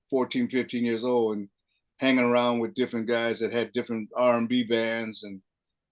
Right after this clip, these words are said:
blues bands, and then I would play and sit in, and, you know, I, I, I had always had a pretty good ear.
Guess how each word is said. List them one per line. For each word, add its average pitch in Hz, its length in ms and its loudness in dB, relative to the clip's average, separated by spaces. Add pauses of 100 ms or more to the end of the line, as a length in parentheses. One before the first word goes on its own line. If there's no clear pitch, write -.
(120)
blues 131 360 6
bands, 117 540 0
and 110 120 -2
then 107 120 -2
I 104 120 -2
would 104 220 -6 (240)
play 123 380 4
and 98 180 -6
sit 123 300 0
in, 120 240 2
and, 113 260 -2
you 127 80 -2
know, 107 140 -4
I, 113 320 -4
I, - 40 -4 (120)
I 127 60 -4
had 151 260 2
always 180 320 2
had 151 140 2
a 120 40 -4
pretty 131 240 -2
good 110 200 -2
ear. 123 340 0